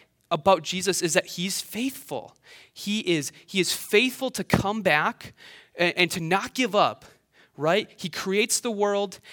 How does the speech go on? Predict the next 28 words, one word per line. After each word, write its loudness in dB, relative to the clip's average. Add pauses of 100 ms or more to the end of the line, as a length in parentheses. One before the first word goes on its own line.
(120)
and -4
he -6
sees 2
it 2
go 2
off 2
the -2
rails 0 (180)
in -6
spite 6
of 4
opposition, 2
in -6
spite 0
of -2
apathy, 2
in -4
spite 4
of 4
us 4
completely -8
trashing -2 (260)
his 0
creation, 0 (280)
uh, 6
thinking 0
we 0
can, -2